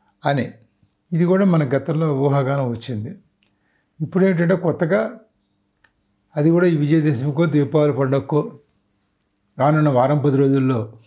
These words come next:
ఈ టీఆర్ఎస్ పేరుని బీఆర్ఎస్గా మారుస్తారు.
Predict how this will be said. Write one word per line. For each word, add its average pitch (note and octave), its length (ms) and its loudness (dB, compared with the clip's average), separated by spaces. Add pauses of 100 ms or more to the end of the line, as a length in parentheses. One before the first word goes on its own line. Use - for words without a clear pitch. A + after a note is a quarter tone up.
(920)
ఈ B2 60 -12
టీఆర్ఎస్ D3+ 520 0
పేరుని C#3+ 240 0
బీఆర్ఎస్గా C3+ 540 -2
మారుస్తారు. A2+ 680 -4